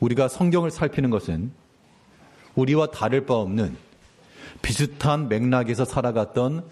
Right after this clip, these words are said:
그 신앙인들이 어떻게 대응하고 어떻게 반응하고 결정하고 판단하였는지 대한 그 예시를 보면서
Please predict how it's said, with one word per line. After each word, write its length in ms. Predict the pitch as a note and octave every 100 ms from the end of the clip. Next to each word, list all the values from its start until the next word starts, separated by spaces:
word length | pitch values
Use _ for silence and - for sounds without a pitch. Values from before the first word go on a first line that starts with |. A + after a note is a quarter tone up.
| -
그 120 | - C#3
신앙인들이 880 | - E3 D3+ B2 F#2+ G#2+ F2+ C2+ - _ _ _ _ _ _ - _ _ - -
어떻게 920 | G#2+ B2+ E3+ D#3 - D#3+ E3+ F3 - _ _ _ -
대응하고 640 | - C3+ C3 G#2 D2+ C#2+ D2+ _ _ _ - - - -
어떻게 640 | - A#2 D#3+ C#3+ D#3+ D#3+ D#3
반응하고 840 | A2+ A#2 A#2+ A#2 G#2 C#3+ E3+ F3 - _
결정하고 840 | - A2+ G#2+ B2 A#2+ A2 D#3 D#3 -
판단하였는지 760 | - F#3 F3 E3 D3 C3+ G#2+ G2+
대한 440 | F2+ D#2+ B2 F3+ - _ _ _ _ _ - -
그 180 | D#3+
예시를 520 | A#2 A2+ D3 - D#3+ D3+
보면서 580 | G2+ G#2+ F#2+ E2+ B2+